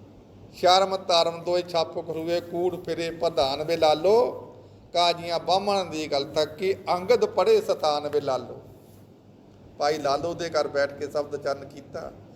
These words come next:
ਕਹਿੰਦੇ ਭਾਈ ਕਲ ਯੁੱਗ ਇਸ ਤਰ੍ਹਾਂ ਹੀ ਹੁੰਦਾ ਹੈ, ਜਿਹੜੇ ਝੂਠੇ ਹਨ ਉਹ ਚੌਧਰੀ ਹੁੰਦੇ ਹਨ,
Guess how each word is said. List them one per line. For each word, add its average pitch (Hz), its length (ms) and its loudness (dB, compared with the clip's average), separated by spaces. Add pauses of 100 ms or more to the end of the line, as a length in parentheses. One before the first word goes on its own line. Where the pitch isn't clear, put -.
(260)
ਕਹਿੰਦੇ 196 280 2
ਭਾਈ 190 300 2
ਕਲ 180 320 4
ਯੁੱਗ 202 160 4
ਇਸ 180 320 2
ਤਰ੍ਹਾਂ 202 120 0
ਹੀ 214 40 4
ਹੁੰਦਾ 180 260 0
ਹੈ, - 420 0 (340)
ਜਿਹੜੇ 214 260 6 (100)
ਝੂਠੇ 202 420 2
ਹਨ 196 100 2
ਉਹ 196 100 4
ਚੌਧਰੀ 214 480 2
ਹੁੰਦੇ 196 300 4
ਹਨ, 190 200 0